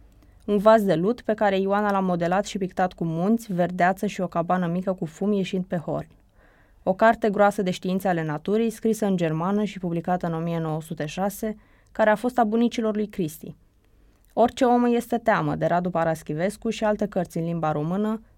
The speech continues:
pe care Ioana le comandă când vine în țară ca să nu plătească în plus transportul. Un pick-up vechi pe care l-au găsit în podul casei lui Cristi, însuflețit de povestea pe care el o spune.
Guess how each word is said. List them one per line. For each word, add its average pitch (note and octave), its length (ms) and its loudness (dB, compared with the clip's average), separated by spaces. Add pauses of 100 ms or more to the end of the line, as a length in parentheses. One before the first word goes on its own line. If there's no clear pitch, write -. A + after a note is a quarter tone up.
pe G#3 120 -2
care G#3 200 4
Ioana A3+ 340 4
le A3+ 180 4
comandă G#3+ 480 0
când G3 180 -2
vine F#3+ 220 0
în E3+ 80 -2
țară G3+ 340 0
ca G3+ 120 -2
să G3 140 -4
nu G#3 100 -2
plătească G3+ 440 -2
în G3+ 60 -2
plus G3+ 220 -6
transportul. - 720 -6 (720)
Un G3+ 120 0
pick-up A3 380 4
vechi F3+ 380 0
pe - 140 -2
care F#3+ 240 2
l-au F#3 140 4
găsit F#3 380 -2
în G3+ 100 0
podul F#3+ 300 -2
casei F#3 340 -2
lui D3+ 120 -2
Cristi, G#3+ 560 -6
însuflețit A3 580 -2
de A#3+ 80 0
povestea F#3+ 440 -2
pe G3+ 100 -2
care F#3 220 0
el F#3+ 140 0
o F#3 60 0
spune. - 480 -6